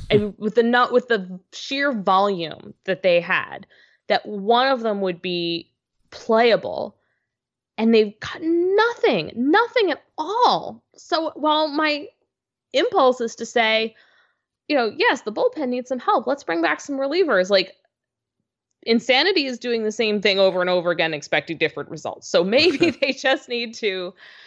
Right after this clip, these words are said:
Speaker 1: to try a different route, go with, with the younger, higher ceiling type player.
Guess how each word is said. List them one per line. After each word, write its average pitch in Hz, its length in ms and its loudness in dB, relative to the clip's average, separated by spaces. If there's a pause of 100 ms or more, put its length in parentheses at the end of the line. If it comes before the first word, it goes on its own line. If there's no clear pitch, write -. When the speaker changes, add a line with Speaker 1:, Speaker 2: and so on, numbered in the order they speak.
(180)
Speaker 1:
to 190 420 -6 (1300)
try 254 640 0
a 180 100 -4
different 226 540 -6 (120)
route, 302 500 -4 (160)
go 226 220 4
with, 285 200 6 (200)
with 262 240 0
the 269 80 -4
younger, 247 440 2
higher 240 320 2
ceiling 262 540 -6
type 285 300 -4
player. 294 460 4